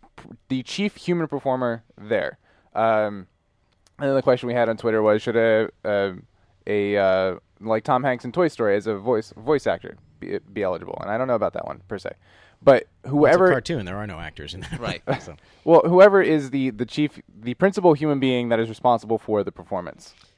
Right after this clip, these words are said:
Speaker 1: I,
Speaker 2: And,
Speaker 1: I would
Speaker 2: and,
Speaker 1: consider
Speaker 2: and
Speaker 1: that
Speaker 2: I,
Speaker 1: the
Speaker 2: and I will
Speaker 1: definition.
Speaker 2: add to that because I wouldn't, I would go a step beyond because I think what, why I say that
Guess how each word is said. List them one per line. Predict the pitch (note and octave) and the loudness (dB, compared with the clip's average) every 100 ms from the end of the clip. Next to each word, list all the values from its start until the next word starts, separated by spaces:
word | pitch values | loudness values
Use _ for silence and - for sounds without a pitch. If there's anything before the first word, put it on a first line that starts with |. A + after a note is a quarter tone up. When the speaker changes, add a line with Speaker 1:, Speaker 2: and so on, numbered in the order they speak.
| _ | _
Speaker 1:
I, | B2 B2+ - | 0 0 -2
Speaker 2:
And, | A#2 A#2 | -6 0
Speaker 1:
I | A#2+ | 6
would | C#3+ | 6
Speaker 2:
and, | |
Speaker 1:
consider | C#3 B2+ A#2+ | 4 0 4
Speaker 2:
and | |
Speaker 1:
that | C#3+ | 4
Speaker 2:
I, | E3 | 4
Speaker 1:
the | - | 4
Speaker 2:
and | D#3 | 4
I | |
will | F3+ | 6
Speaker 1:
definition. | D#3+ | 4
Speaker 2:
add | D#3 | 2
to | |
that | D3+ C#3 | 0 0
because | A#2+ C3+ | 0 2
I | C#3 | 2
wouldn't, | C#3 C#3 B2+ - - - _ _ | 2 0 -4 -10 -18 -20 _ _
I | - | -2
would | C#3 B2+ | 0 2
go | B2+ | 2
a | A#2+ | 2
step | - G2+ | -2 -2
beyond | C3 D3+ B2 | 0 0 0
because | A#2 | -2
I | A2+ | -2
think | B2 A2+ | -4 -4
what, | A#2 - _ _ _ _ _ - - | -4 -4 _ _ _ _ _ -20 -6
why | B2 A#2+ A#2 | 0 2 2
I | A2 | -2
say | G#2+ - G#2 G#2 | -4 -4 -4 -4
that | F#2+ | -6